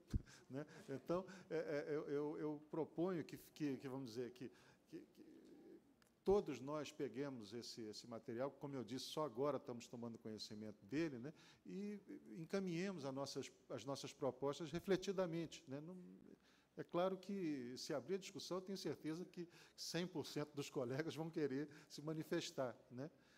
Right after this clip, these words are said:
É, é, é, então, pra, pra que nós não, não prejudiquemos a pauta de hoje, né, que tava previsto só a leitura, né,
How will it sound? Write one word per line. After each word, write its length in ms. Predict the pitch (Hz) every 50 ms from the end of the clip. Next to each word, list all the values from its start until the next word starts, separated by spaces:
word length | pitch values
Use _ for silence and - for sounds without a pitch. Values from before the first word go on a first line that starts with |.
| - - _ -
É, 60 | 135
é, 840 | 131 139 147 143 143 135 139 139 139 147 151 151 151 156 156 151 165
é, 20 |
então, 240 | 156 - - 175 175
pra, 180 | 175 - 190 180
pra 240 | 185 - - 180
que 120 | 165 - 180
nós 200 | 160 156 160 160
não, 160 | 160 151 147
não 120 | 139 139
prejudiquemos 840 | 135 - 147 139 117 139 123 120 - - 139 139 135 123 120 113 - 139
a 100 | 131 -
pauta 340 | - - 131 120 - 131
de 140 | 110 98 107
hoje, 500 | 113 131 165 175 165 - 87 95 101 104 - - - - _ _ _ _ -
né, 120 | 113 113
que 120 | - -
tava 220 | - - 117 113 120
previsto 460 | 117 123 117 113 107 120 113 - -
só 160 | - 123 120
a 20 | 113
leitura, 580 | 110 107 107 101 - - 151 180 175 143 120
né, 160 | 120 143 170